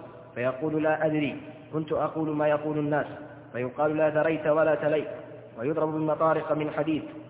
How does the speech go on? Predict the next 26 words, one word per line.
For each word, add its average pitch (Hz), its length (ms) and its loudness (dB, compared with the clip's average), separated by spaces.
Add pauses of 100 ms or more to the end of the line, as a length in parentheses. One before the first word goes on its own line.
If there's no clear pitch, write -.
(1000)
ضربة 151 540 2
فيصيح 143 420 2
صيحة 156 380 -2
يسمعها 151 640 0
من 151 120 0
يليه 151 440 0
غير 147 200 2
الثقلين. 139 520 0 (720)
وحديث 151 380 -6
عبد 151 220 -2
الله 156 320 0
بن 151 120 -2
عم-، 156 240 0 (120)
بن 151 100 -2
عمر 151 320 2 (300)
رضي 120 220 -2
الله 143 340 0
عنهما 151 440 -2 (400)
أن 120 160 -8
رسول 120 300 -4
الله 156 440 2
صلى 156 200 0
الله 156 420 2
عليه 147 300 2
وسلم 147 400 0
قال: 147 320 2